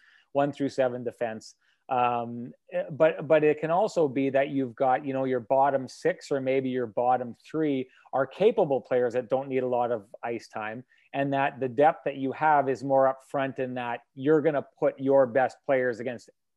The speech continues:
any other team's best players, uh,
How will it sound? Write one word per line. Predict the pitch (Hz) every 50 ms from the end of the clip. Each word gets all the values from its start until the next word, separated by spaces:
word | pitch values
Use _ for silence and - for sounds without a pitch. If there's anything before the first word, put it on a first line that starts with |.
| _ _
any | 170 156 151 147 147
other | 139 135 127
team's | - - 131 123 120 107 95
best | - 120 113 110 - _
players, | - 120 110 107 104 104 104 - - _ _ _ _ _ _ _ _ _ _ _ _
uh, | -